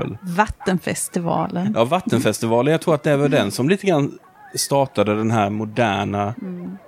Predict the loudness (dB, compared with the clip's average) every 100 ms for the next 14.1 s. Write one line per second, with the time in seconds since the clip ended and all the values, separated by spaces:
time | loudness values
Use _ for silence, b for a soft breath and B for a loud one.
0 | -4 -2 -2 -2 -2 0 -2 0 2 2
1 | 2 2 2 0 -2 -4 -20 _ -20 -20
2 | _ _ -20 -20 -20 -20 -16 -4 2 4
3 | 4 4 4 4 2 0 -4 -4 -4 -6
4 | -4 -2 0 0 0 -2 -4 0 0 -2
5 | _ _ -20 -16 -4 0 2 4 2 4
6 | 2 2 0 2 0 0 2 2 2 4
7 | 4 2 -2 -2 0 2 4 4 4 4
8 | 4 4 4 2 2 2 4 2 0 -4
9 | -4 0 0 2 2 2 0 2 0 2
10 | 2 4 2 0 0 2 2 4 2 2
11 | 2 2 4 2 0 0 2 2 2 0
12 | -4 -8 -2 -2 -2 -4 0 0 2 2
13 | 2 2 2 0 2 2 4 2 0 -4
14 | -4